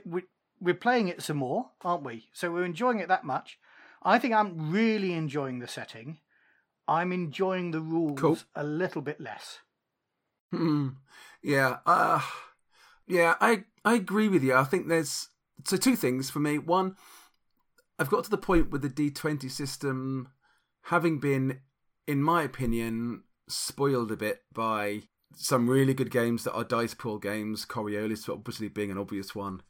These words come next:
Speaker 2: um, L five R being another. Rolling one die doesn't, it does do it for me, but it, it, it, it's got,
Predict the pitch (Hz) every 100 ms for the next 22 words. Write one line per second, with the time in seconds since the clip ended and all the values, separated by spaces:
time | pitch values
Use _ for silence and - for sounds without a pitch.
0 | _ _ _ 87 92 - 131 - 104 98
1 | 98 98 95 87 104 95 82 92 - -
2 | - - _ _ _ _ 170 220 190 202
3 | 175 151 127 120 120 - - 147 139 143
4 | 135 _ _ _ _ - 226 330 233 117
5 | 92 104 110 135 131 - _ - 104 135
6 | 95 101 - 143 - 139 131 131 135 -
7 | 151